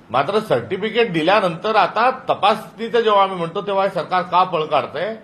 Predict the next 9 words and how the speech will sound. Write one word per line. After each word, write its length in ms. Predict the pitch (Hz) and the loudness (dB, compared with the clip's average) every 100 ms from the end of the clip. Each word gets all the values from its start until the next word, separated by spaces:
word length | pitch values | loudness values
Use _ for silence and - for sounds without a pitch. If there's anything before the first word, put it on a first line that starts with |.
| - - - 170 | -18 -20 -14 -12
तर 60 | |
कुठे 280 | 170 143 185 | -8 -2 2
ना 120 | 214 | 2
कुठे 540 | 185 151 147 202 220 - - - _ - | 0 0 0 0 -4 -10 -20 -20 _ -10
ही 60 | |
फिक्सिंग 560 | 170 - 147 - 269 262 | -8 -6 -6 -2 0 2
यांनी 260 | 220 214 214 | 0 2 2
या 140 | 214 | 2
निवडणुकीत 440 | 190 185 185 180 | 2 -2 -2 -6